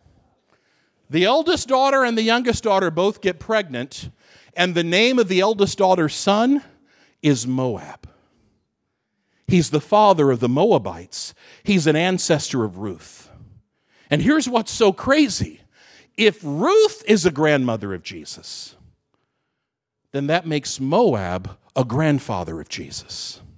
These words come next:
And when you're reading the story of rape and incest, you're reading a story about the history of the family of Jesus.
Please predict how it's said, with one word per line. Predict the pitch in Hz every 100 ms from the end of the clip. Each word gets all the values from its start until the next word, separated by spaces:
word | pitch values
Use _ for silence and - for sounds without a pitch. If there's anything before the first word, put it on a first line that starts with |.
| _ _ _ _ _ _ _ _ _ _ -
And | 156
when | 160 156
you're | 151
reading | 123 151 214 226 202
the | 165
story | - - 165 165 165 156
of | 123 98 101
rape | 104 131 160 156 -
and | 127 120
incest, | 123 151 143 - 82 - - - - _ _ _ _ _ _
you're | 123 123
reading | 107 139 160 147
a | 120
story | - - 160 123 101 98
about | 90 101
the | -
history | 110 139 - - 110 92
of | 85
the |
family | 87 110 92 90 82
of | 80
Jesus. | - 82 - 69 - -